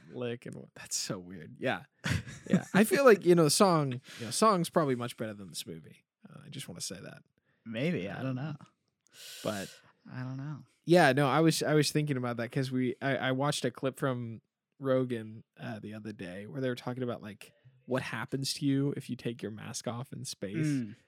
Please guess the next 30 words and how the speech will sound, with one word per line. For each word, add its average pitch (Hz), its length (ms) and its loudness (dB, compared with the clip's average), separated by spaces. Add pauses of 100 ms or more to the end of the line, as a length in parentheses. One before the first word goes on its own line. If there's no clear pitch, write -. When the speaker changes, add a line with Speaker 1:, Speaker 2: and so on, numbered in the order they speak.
(280)
Speaker 1:
As 175 180 8
if 165 160 8
anybody 143 380 8
really 143 600 8
knows, 110 600 -4
right? 110 360 -6
Speaker 2:
<laughs> - 60 -10 (480)
Speaker 1:
Uh, 127 360 6 (240)
<laughs> 185 320 8
Speaker 2:
Yeah, 190 140 12
has 175 160 10
it 180 60 10
ever 214 180 12
happened? 160 520 4 (420)
Speaker 1:
Well, 190 540 10
they 185 140 10
were 190 100 10
talking 202 320 4
about 156 220 4
on 147 80 0
the 139 80 2
podcast 143 640 -4
how 131 280 -2
they 123 160 -4
have, 127 260 -6
like, 123 200 -8
these 127 200 -6
depressurized 131 1160 -2
chambers 117 720 -4
and 104 320 -14